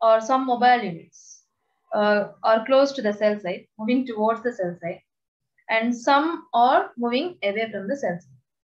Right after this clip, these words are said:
So the close in mobile unit has a strong signal. The close in mobile unit, that means the mobile unit which is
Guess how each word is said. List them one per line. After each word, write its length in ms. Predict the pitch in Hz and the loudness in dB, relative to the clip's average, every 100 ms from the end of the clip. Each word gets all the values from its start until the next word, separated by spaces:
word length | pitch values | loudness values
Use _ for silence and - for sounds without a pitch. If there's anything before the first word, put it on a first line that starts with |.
| _ _ - _ | _ _ -20 _
So 200 | - 285 | -4 -2
the 180 | 254 247 - _ - | -2 -6 -16 _ 0
close 360 | 285 302 320 | 6 6 6
in 140 | 349 339 | 4 2
mobile 360 | 262 247 247 | 2 4 4
unit 340 | 247 240 320 - _ 233 | 4 -2 -4 -8 _ 0
has 240 | 220 220 | 2 2
a 60 | 277 | -4
strong 560 | - - 226 240 269 | -6 2 4 4 2
signal. 320 | 196 170 170 _ _ _ _ - | -6 -12 -18 _ _ _ _ -8
The 160 | 202 196 | -8 -4
close 300 | 233 240 247 | 2 2 4
in 120 | 254 | 2
mobile 280 | 220 196 196 | 0 2 0
unit, 180 | 180 175 | 0 -2
that 160 | 202 226 | -2 -2
means 240 | 247 214 | -4 0
the 300 | 214 202 208 - _ - | 2 2 -2 -12 _ -2
mobile 340 | 220 226 247 254 | 0 4 4 4
unit 280 | 277 330 _ | -4 -6 _
which 240 | 220 214 277 | -14 -8 0
is 260 | 339 - | 0 0